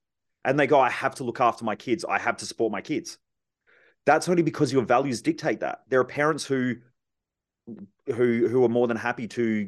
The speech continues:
give away their children. There are parents out there or people who have kids who kill their kids and throw them in dumpsters.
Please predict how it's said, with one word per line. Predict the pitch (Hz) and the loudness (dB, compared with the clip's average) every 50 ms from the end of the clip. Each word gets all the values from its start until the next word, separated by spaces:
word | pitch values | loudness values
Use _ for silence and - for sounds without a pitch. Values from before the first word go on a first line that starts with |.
| 85 - - | -8 -8 -6
give | 131 120 110 | -4 0 2
away | 117 120 120 | 4 4 6
their | 120 120 117 | 6 4 4
children. | - - 156 185 170 127 78 76 - _ _ _ _ _ _ _ - | 2 2 0 0 0 -2 -6 -8 -10 _ _ _ _ _ _ _ 4
There | 143 139 | 4 6
are | 135 | 4
parents | - - 147 143 151 156 143 - | 4 2 0 0 0 0 0 0
out | 147 123 113 | 0 0 2
there | 131 120 120 123 | 2 0 2 2
or | 107 95 117 - | 0 0 -2 -4
people | - 127 131 110 127 127 | -4 -6 -8 -6 -4 -2
who | 117 143 | 0 0
have | 131 117 - | 0 0 -2
kids | - 165 170 165 - | -2 -2 -2 -2 -4
who | - 123 110 | -6 -8 -8
kill | - - 135 127 120 | -8 -6 -4 -2 0
their | 127 117 | 0 0
kids | - 156 160 160 - | 0 0 -2 -2 -2
and | 101 101 | -4 -4
throw | - - 123 | 0 2 2
them | 117 117 120 | 2 2 0
in | 110 107 | 0 2
dumpsters. | 113 127 170 160 - - 87 - - - | 2 2 2 0 -6 -8 -10 -12 -12 -16